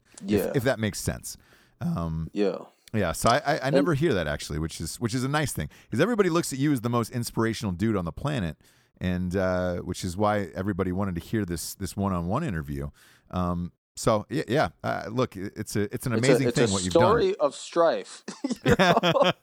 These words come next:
Speaker 2: It's kind of a weird story, isn't it? It's like, shit.
Speaker 1: Yeah, but e-, everybody's story is weird, isn't it? Like, you talk to,
Speaker 2: Yeah.
Speaker 1: you, you talk to people and you're like, "What the fuck?" I mean, obviously yours is more different than everybody else, but, um, yeah, it's, it's, uh,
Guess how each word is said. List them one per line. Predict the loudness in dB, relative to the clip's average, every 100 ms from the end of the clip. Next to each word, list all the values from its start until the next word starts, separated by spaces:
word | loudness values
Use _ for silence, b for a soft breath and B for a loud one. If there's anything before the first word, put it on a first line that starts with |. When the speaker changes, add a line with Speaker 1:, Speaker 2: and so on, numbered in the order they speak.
| 0 2 0 0 -2
Speaker 2:
It's | 2
kind | 2 2
of |
a | 0
weird | 0 -2 -2
story, | -6 -4 -2 -2
isn't | -2
it? | -2 -6
It's | -8
like, | -12 -12
shit. | -10 -8 -8 -10 b b b
Speaker 1:
Yeah, | 4 6 6 6
but | 4 0 0
e-, | -4 -4 -4
everybody's | -2 2 2 0
story | 0 2 4
is | 2
weird, | 2 2
isn't | 0 0
it? | -2 -2
Like, | -4 -6 -6
you | -8
talk | -4 -4
to, | -4 -6 -6
Speaker 2:
Yeah. |
Speaker 1:
you, | -8 -8 -12
you | -12
talk | -6 -6 -6
to | -6
people | -4 -4
and | -4
you're | -4
like, | -6 -6
"What | -8 -10
the |
fuck?" | -8 -4 -4 -2
I |
mean, | -2
obviously | -2 -2 -2 -2
yours | -2 -2 -2
is | -6 -8 -14 -4
more | -2
different | 0 -2 -2 -2
than | -2
everybody | -2 -2 -2
else, | -2 -2 -4 -8
but, | -10 -10 -10 -8
um, | -6 -6 -8 b b b b b
yeah, | -8 -4 -4
it's, | -6 -8
it's, | -8 -8 -4
uh, | -2 0 -2 -4 -6 -8